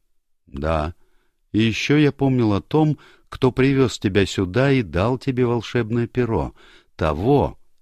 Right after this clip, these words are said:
кто был настоящим хозяином всего вокруг». «И что же ты решил?» Двойник встал со стула, как-то неуверенно обошел вокруг него, остановившись неподалеку от стола.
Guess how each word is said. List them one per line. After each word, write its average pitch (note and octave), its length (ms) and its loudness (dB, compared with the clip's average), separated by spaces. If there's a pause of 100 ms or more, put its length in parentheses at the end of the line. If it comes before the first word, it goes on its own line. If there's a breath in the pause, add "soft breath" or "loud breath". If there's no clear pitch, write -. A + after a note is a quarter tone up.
(120)
кто - 240 -2
был G#2 180 0
настоящим G#2 1080 0
хозяином G2+ 680 -2
всего F#2 340 -4
вокруг». F#2+ 500 -10 (640)
«И E2 80 -2
что C3 340 0
же B2+ 140 -4
ты C#3 160 -2
решил?» D#2 500 -4 (640)
Двойник E2 480 -2
встал D2 340 -6
со - 200 -10
стула, A2 440 -4 (360 loud breath)
как-то B2+ 300 0
неуверенно B2 540 4
обошел G#2 400 0
вокруг F#2 540 -4
него, F2+ 400 0
остановившись D#2+ 800 -4
неподалеку D2 560 -6
от D#2 100 -8
стола. C2+ 440 -8